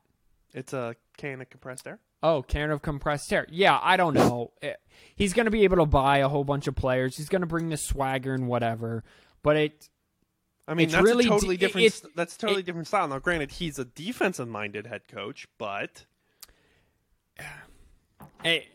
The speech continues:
Speaker 2: it's all fine and dandy until these two five-star corners that he has, Travis Hunter and whatever,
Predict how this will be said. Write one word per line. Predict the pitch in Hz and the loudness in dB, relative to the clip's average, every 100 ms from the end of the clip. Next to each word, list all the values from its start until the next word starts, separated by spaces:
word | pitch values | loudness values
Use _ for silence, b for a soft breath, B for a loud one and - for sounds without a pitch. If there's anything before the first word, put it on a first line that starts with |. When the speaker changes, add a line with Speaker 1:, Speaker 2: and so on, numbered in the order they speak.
| _ _ _ _ _ _ _ | _ _ _ _ _ _ _
Speaker 2:
it's | 170 175 | -2 0
all | 240 240 | 2 2
fine | - 185 196 | 0 2 2
and | 196 160 | 2 0
dandy | 147 143 165 170 | 2 2 2 0
until | 151 156 151 | 0 0 2
these | 143 - | 0 0
two | - 160 | 0 0
five-star | - 143 135 139 - 139 | 0 0 0 -2 0 0
corners | 127 - 123 127 135 143 | -2 -4 -2 0 -2 0
that | 143 135 | 0 0
he | 143 | 0
has, | 147 131 135 139 139 | 2 2 2 0 -6
Travis | - 135 127 127 | -2 0 0 -4
Hunter | 127 127 147 | -8 -6 -4
and | 139 139 | -2 0
whatever, | 139 143 143 147 | 4 4 4 2